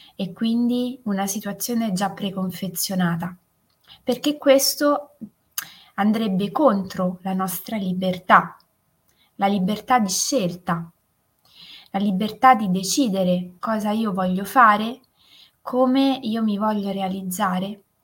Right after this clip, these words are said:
quale percorso voglio seguire ed esattamente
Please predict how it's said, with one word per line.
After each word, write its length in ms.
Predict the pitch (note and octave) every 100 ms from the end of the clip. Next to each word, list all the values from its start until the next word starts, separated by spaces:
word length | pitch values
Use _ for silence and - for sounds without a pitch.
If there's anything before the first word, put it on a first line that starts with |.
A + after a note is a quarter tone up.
| _ _ _ _ -
quale 340 | B3 B3 C4
percorso 920 | B3+ A3 - A#3 A3+ - - C4 B3+
voglio 320 | A3 G3 F#3+
seguire 680 | F#3+ G#3 F#3+ F#3+ F3+ F#3 F#3 _ _ _ _ _ _ _ _ _ _ _ _ _
ed 360 | - C4+ - F3+
esattamente 1080 | F#3+ G3+ G3 A#3 A#3 A3+ G3 F#3+ E3 A3 A#3+